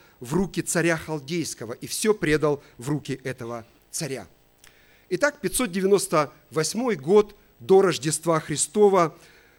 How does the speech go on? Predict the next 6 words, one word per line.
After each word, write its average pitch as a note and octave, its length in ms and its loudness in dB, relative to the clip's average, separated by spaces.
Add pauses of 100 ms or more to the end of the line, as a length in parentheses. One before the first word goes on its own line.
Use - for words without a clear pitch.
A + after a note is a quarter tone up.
(320)
пришёл A#3 640 0
Навуходоносор, E3+ 1000 0 (340)
царь F#3+ 440 -2 (240)
Халдейский, D#3+ 800 -6
царь F3+ 420 0 (240)
Вавилонский, E3 920 4